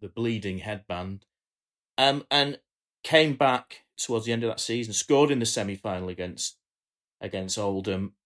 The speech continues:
Uh, but I think it's fair to say, and I, I, I, I think Neil Webb would admit this himself, was never quite the same player.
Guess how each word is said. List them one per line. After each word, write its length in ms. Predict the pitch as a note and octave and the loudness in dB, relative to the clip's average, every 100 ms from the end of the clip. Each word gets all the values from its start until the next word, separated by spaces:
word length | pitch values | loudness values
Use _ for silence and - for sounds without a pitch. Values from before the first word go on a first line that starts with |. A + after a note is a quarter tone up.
| _ | _
Uh, 260 | G#2+ G#2 G#2 - | -6 -4 -4 0
but 120 | C3 | 2
I 80 | C3+ | 2
think 280 | - D#3 - | 0 -4 -4
it's 120 | - | -4
fair 200 | B2+ A#2 | 0 0
to 120 | A2+ | -2
say, 260 | - A#2+ C#3+ | 0 0 0
and 100 | B2 | -4
I, 440 | - - G2 F#2+ - | -6 -10 -10 -10 -10
I, 60 | |
I, 80 | F#2 - | -12 -12
I 40 | - | -14
think 220 | - A#2+ | -12 -10
Neil 200 | F#2+ G2 | -8 -4
Webb 200 | G2 G#2 | -4 -4
would 120 | G2+ | -6
admit 300 | G2 G#2+ G#2 | -6 -6 -8
this 180 | G2+ - | -8 -8
himself, 420 | G2 - A2+ G#2+ | -8 -4 -2 -4
was 140 | G#2+ G2 | -6 -2
never 180 | C#3 | -2
quite 240 | E3+ C3+ - | 0 -2 -2
the 60 | |
same 260 | G2 A#2 G#2+ | -4 -4 -6
player. 320 | - B2 G2 | -2 0 0